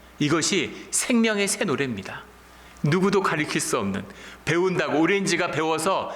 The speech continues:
사과나무를 사과 열매를 매-, 그 열매를 맺-, 맺을 수 있겠어요? 배워서 무엇을 할 수 있겠습니까? 우리가 머리로 아는 것으로 무엇을 할 수 있겠어요? 그게 아니라 우리의 생명,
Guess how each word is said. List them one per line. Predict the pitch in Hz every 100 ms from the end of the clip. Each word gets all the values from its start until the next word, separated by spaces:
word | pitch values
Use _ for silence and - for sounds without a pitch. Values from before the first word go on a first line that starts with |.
| -
사과나무를 | - - 233 240 208 180 175 175
사과 | - 233 220
열매를 | 196 175 170 170
매-, | 131 143 139 160
그 | - 135 131
열매를 | 143 156 160 160 160
맺-, | 131 131 151
맺을 | 135 147
수 | 156 165
있겠어요? | - 113 - 104 117 196 - - - - - -
배워서 | 160 185 190 180
무엇을 | 131 180 196
할 | 175
수 | -
있겠습니까? | 127 107 - 98 92 - - - - -
우리가 | 160 185
머리로 | 147 147 185 202 185
아는 | 131 151
것으로 | 160 156 156
무엇을 | 131 180 196
할 | 180
수 | -
있겠어요? | 127 - 98 - 104 127 127 - - - -
그게 | - 131 151
아니라 | 226 147 143 117 - -
우리의 | 135 151 180 165
생명, | - 214 190 139